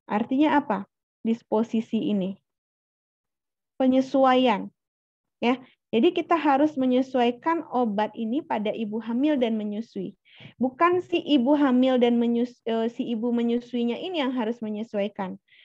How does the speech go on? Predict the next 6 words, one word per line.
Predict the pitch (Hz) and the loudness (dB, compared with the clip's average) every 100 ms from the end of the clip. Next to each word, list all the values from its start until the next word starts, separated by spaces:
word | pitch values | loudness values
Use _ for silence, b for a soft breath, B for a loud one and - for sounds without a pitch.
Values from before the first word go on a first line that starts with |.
| b - | b -4
tetapi | 226 262 349 - | 0 2 2 2
obatnya | - 320 262 339 - 339 285 | 4 6 6 2 2 4 4
yang | 240 | 4
harus | 226 233 - | 2 0 -4
kita | 208 208 | -2 -2
sesuaikan. | 214 214 - 190 190 - 160 | -2 -6 -2 0 -2 -6 -10